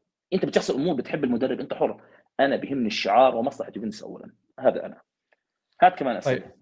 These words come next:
Speaker 1: الس-،
Speaker 2: في
Speaker 1: السهرة شكلها تطول. <laughs>
Speaker 2: يوسف صار سائل أكثر من سؤال. أنا يوسف يعني معلش في أكثر من سؤال أنت عم تسألهم، آه، بيدخلوا مع إما بنكون جاوبنا عليهم أو شيء زي هيك، فأنا آسف. آه، بقول لك رشح مدرب مناسب لتدريب اليوفنتوس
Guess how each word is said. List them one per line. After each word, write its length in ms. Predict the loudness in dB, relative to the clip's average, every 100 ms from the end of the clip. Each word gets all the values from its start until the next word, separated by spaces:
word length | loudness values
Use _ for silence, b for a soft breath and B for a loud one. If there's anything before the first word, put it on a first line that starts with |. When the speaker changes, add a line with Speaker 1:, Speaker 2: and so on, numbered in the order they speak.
| _
Speaker 1:
الس-، 160 | -6 2
Speaker 2:
في 300 | 2 2 4
Speaker 1:
السهرة 320 | 6 8 6
شكلها 320 | 4 -2 -4
تطول. 500 | -2 -2 -2 -6 -10 _ _ -6
<laughs> 960 | -6 -6 -14 -20 _ _ -18 -14 2
Speaker 2:
يوسف 340 | 6 6 6 4
صار 160 | 4
سائل 280 | 6 6 4
أكثر 240 | 2 0
من 100 | 2
سؤال. 400 | 2 2 4 2
أنا 240 | 2 2 2
يوسف 480 | 2 0 -2 -4 0
يعني 220 | 2 4
معلش 300 | 4 2 0
في 140 | -2
أكثر 200 | 0 0
من 60 | 0
سؤال 220 | 0 0
أنت 160 | 0 -2
عم 60 |
تسألهم، 580 | 0 0 0 -2 -2 -4
آه، 140 | -4
بيدخلوا 460 | -2 -4 -2 -2 0
مع 560 | 2 0 0 -2 -2 -4 B B B B -2
إما 180 | 2 4
بنكون 300 | 2 0 0
جاوبنا 340 | 2 2 4 2
عليهم 300 | 2 2 0
أو 120 | -2
شيء 180 | -2 -2
زي 160 | -2
هيك، 200 | -2 -2
فأنا 340 | -2 0 0 0
آسف. 280 | 0 -4 b b b _ -4
آه، 140 | -2
بقول 220 | 2 2 2
لك 140 | 2
رشح 340 | 0 0 -2
مدرب 340 | 0 0 0 0
مناسب 300 | -2 -2 -4
لتدريب 360 | -6 -4 -4 -2
اليوفنتوس 600 | -2 -2 -2 -2 -2